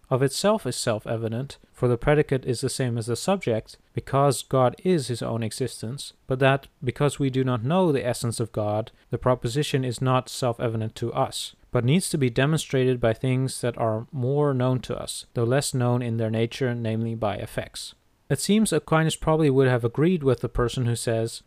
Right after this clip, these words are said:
"Although the proposition God exists is not self-evidently true to all,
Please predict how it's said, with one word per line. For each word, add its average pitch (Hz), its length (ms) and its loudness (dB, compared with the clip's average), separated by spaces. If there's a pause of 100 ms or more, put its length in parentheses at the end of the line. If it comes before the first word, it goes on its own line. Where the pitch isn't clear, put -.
(100)
"Although 151 240 4
the 175 100 4
proposition 127 600 0
God 156 260 2
exists 127 440 -2 (120)
is 123 160 -2
not 123 160 -4
self-evidently 135 680 0
true 113 320 -4
to 113 180 -6
all, 117 340 -4